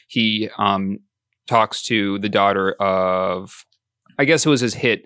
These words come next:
in the, in the last movie. Um, and that kinda sets up the, that kinda sets up the story in some ways. But what are your thoughts on this opening? 'Cause I always found it to be very confusing.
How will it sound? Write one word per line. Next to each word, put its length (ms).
in 120
the, 300
in 160
the 80
last 340
movie. 460
Um, 640
and 100
that 160
kinda 160
sets 180
up 100
the, 80
that 300
kinda 220
sets 220
up 80
the 100
story 640
in 140
some 220
ways. 280
But 80
what 140
are 80
your 120
thoughts 240
on 60
this 120
opening? 260
'Cause 120
I 120
always 200
found 160
it 40
to 40
be 140
very 180
confusing. 560